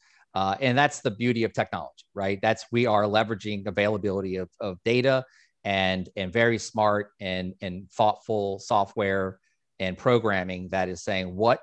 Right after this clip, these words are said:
do I need this information to do? I need it to be able to tell us this answer every time on this, on a given property." And that's what we're doing. We're going to be shortly in expanding on that to be able to do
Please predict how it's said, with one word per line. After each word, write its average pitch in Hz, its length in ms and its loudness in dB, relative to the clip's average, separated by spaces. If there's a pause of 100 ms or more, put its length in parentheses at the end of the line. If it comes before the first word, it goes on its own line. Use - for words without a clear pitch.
do 120 120 0
I 107 100 2
need 98 400 -8
this 92 180 -6
information 87 540 -10
to - 80 -20
do? 95 360 -4 (140)
I 98 140 -2
need 104 160 -6
it 104 140 -12
to 104 80 -10
be 92 120 -6
able 90 120 -6
to 85 60 -14
tell 95 260 -2
us 95 200 -8
this 104 180 -6
answer 95 460 -8 (380)
every 117 220 2
time 95 440 -4 (320)
on 92 240 -6
this, 98 320 -8
on 95 140 -4
a 90 40 -8
given 92 260 -6
property." 87 500 -4
And 90 160 -8
that's 90 180 -4
what 95 120 -16
we're 92 100 -8
doing. 82 320 -6 (380)
We're 120 120 4
going 135 260 6
to 123 140 0
be 113 340 0 (200)
shortly 120 640 2
in 101 160 -8 (160)
expanding 110 800 0
on 98 240 -2
that 92 300 -4 (180)
to 117 80 -4
be 98 140 -4
able 98 180 -4
to 98 80 -14
do 92 300 -6